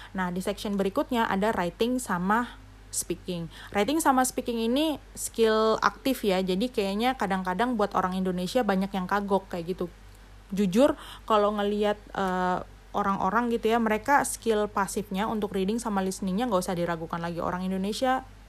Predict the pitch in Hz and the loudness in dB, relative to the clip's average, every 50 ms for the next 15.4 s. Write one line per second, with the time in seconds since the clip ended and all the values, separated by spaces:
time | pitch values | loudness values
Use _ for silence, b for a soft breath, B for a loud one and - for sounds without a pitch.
0 | - - - - - - - - 156 202 202 202 185 165 165 143 180 180 175 - | -20 -20 -20 -20 -20 -18 -10 0 2 2 4 4 2 -2 -2 -2 -2 -2 -2 -4
1 | - - 180 - 165 160 156 B B B B B B B - 196 190 - 262 269 | -6 -8 -6 -6 -4 -6 -6 B B B B B B B -4 -4 -2 0 0 2
2 | 262 247 233 220 214 196 - - - 208 - - - - - - 277 294 311 320 | 4 4 4 2 2 -2 -6 -6 -6 -6 -6 -10 -16 -6 2 4 4 4 4 0
3 | - - - - - 247 233 196 220 214 214 - - - - - 202 185 - - | -2 -4 -4 -2 -2 0 2 2 2 2 2 0 -4 -8 -10 -8 -8 -8 -8 -4
4 | - 240 240 233 - - - - - - 196 196 202 208 208 185 185 - - 175 | 0 0 0 0 0 -4 -6 -6 -2 -2 0 0 0 0 -2 -4 -6 -6 -4 -4
5 | 170 175 185 196 B B B B B B B - - - 196 185 185 180 - - | -4 -4 -4 -6 B B B B B B B -12 0 4 4 6 6 4 4 4
6 | 180 185 - - - 190 185 185 185 185 185 - - - - - 180 180 180 180 | 2 2 2 0 2 4 4 4 4 4 2 0 -2 -4 -4 -4 -2 -2 -2 0
7 | 180 180 180 - - - - - - - - - - - - - - 220 214 233 | 0 0 -2 -2 -4 -8 -16 -20 -20 -20 -20 -20 -18 -14 -8 -4 -4 -2 -2 0
8 | - - 190 190 - 202 208 208 196 185 185 - 180 175 190 185 180 190 180 - | 4 4 4 6 4 2 2 2 0 -2 -2 -4 -4 -4 -6 -4 -4 -4 -4 -4
9 | - 185 - 175 175 175 170 165 170 196 - - - - - 185 180 180 180 185 | -6 -4 -4 -2 -2 -2 -2 0 0 0 0 0 -2 -2 0 0 0 0 0 0
10 | 185 185 180 175 175 170 - - 247 - - - - - - - - - 208 - | 0 -2 -2 -2 -4 -2 -2 -2 -4 -4 -6 -14 -20 -20 -20 -10 -8 -6 0 4
11 | 262 277 240 202 190 196 - - 180 180 - 196 190 - 196 196 185 180 - - | 4 4 6 4 2 2 0 -2 -4 -4 -4 -6 -6 -4 -2 -2 -2 -4 -6 -10
12 | - - - - - - 190 180 180 - 185 165 160 160 165 165 170 - - 170 | -20 -20 -20 -20 -12 -10 -8 -8 -8 -8 -8 -8 -8 -8 -8 -10 -10 -8 -8 -8
13 | 160 151 151 B B B B B B B - - 180 180 170 B B B B B | -8 -8 -10 B B B B B B B -2 0 0 0 0 B B B B B
14 | - - 208 202 208 214 220 214 214 202 202 202 - 202 196 190 277 294 269 247 | 0 2 4 6 6 6 6 6 4 2 0 0 0 -2 -2 0 0 2 2 2
15 | 240 - 208 202 202 202 208 | 2 4 4 4 4 6 4